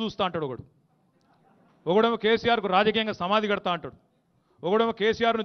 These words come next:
జైలుకు పంపుతా" అంటాడు, ఇంకోడు "కేసీఆర్ను తొక్కుతా" అంటాడు. అంతేగాని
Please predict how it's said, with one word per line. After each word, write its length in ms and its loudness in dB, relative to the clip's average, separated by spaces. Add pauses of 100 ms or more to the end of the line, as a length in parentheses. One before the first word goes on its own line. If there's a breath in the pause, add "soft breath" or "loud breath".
జైలుకు 300 0
పంపుతా" 280 -4
అంటాడు, 220 -12 (480)
ఇంకోడు 360 -2
"కేసీఆర్ను 420 0 (100)
తొక్కుతా" 320 -6
అంటాడు. 200 -12 (320)
అంతేగాని 360 -2